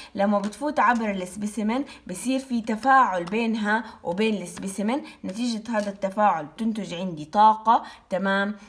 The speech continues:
هاي الطاقة بنستخدمها، آه، وبنكبر الطاقة هذه باستخدام الأوبجيكتيف lens والبروجيكتيف lens، ونعكس الصورة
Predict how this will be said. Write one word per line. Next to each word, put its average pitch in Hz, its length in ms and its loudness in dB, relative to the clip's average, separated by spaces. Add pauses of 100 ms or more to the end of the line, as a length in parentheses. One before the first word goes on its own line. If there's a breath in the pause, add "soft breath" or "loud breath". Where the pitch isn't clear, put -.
(140 loud breath)
هاي 233 260 4
الطاقة 220 480 4
بنستخدمها، 202 880 -2 (280 loud breath)
آه، 170 260 0
وبنكبر 196 680 -2
الطاقة 214 440 2
هذه 190 280 0
باستخدام 185 540 -2
الأوبجيكتيف 202 580 -8
lens 175 280 -4
والبروجيكتيف 175 1200 -6
lens، 240 340 -2 (220 loud breath)
ونعكس 220 1200 0
الصورة 208 800 2